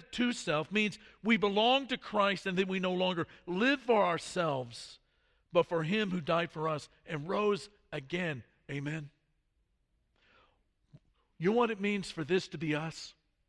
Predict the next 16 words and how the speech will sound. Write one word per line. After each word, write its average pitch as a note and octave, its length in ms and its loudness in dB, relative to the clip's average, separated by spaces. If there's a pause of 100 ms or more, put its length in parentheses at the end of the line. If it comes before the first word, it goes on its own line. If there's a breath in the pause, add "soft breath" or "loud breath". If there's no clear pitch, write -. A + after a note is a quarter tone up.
(1160)
It G3+ 120 -2
means C4 160 0
that A3 100 -4
we G#3+ 80 -4
go G3+ 160 0
around F3 480 -2 (640)
and F3 100 -4
we F3+ 120 -4
do D3+ 180 -4
good. B2+ 380 -6 (1040)
And F3+ 180 0
you A3 80 0
know A#3+ 140 6
why A#3+ 180 4
that's G#3+ 240 0
possible? G3+ 580 -2